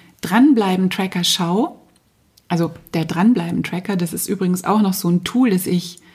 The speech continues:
ja jedes Jahr erstelle. Wahrscheinlich kennst du den auch schon. Das verlinke ich auch in den Shownotes, weil dann kannst du dir deinen für zweitausendzwanzig auch noch runterladen, weil der hilft nämlich enorm, Gewohnheiten zu verändern und eben zu tracken,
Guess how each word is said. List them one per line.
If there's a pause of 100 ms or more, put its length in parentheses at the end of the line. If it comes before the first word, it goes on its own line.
(180)
ja
jedes
Jahr
erstelle.
Wahrscheinlich
kennst
du
den
auch
schon. (460)
Das
verlinke
ich
auch
in
den
Shownotes,
weil (440)
dann
kannst
du
dir
deinen
für
zweitausendzwanzig
auch
noch
runterladen, (420)
weil
der
hilft
nämlich
enorm,
Gewohnheiten
zu
verändern
und
eben
zu
tracken,